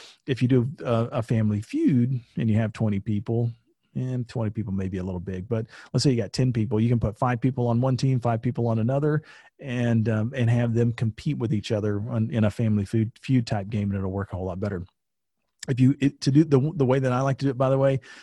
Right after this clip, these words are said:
is I typically create three different games, um, for, w-, that have, you know, the, the top five answer question or the top seven answer question. For instance, uh, a question might be, "What were the top five industries that we sold to last year?"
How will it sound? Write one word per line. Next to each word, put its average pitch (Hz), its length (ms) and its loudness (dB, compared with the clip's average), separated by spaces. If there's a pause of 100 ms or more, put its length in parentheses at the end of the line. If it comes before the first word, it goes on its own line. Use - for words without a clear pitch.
(120)
is 123 140 0
I 123 100 2
typically 139 480 2
create 120 340 -2
three 123 320 0
different 117 600 -2 (260)
games, 120 640 -2 (280)
um, 107 280 0
for, 113 400 -2
w-, 120 240 -6
that 110 180 0
have, 107 380 -2 (340)
you - 80 -4
know, 104 200 2
the, 98 240 -4
the 104 160 -4
top 110 360 -6
five 104 280 -4
answer 104 280 -4
question 104 440 -2
or 98 80 -2
the 117 80 -8
top - 260 -8
seven 104 240 -2
answer 107 260 -2
question. 110 480 -2 (280)
For 127 240 -2
instance, 123 760 0
uh, 120 320 -4
a 120 80 -8
question 123 320 2
might 120 240 0
be, 113 320 2
"What 117 300 -2
were 127 180 0
the 110 140 -4
top - 560 -4
five 120 280 -2
industries 117 540 0
that 120 180 -6
we 117 160 0
sold 107 460 0
to 107 160 -2
last 98 340 -8
year?" - 220 -14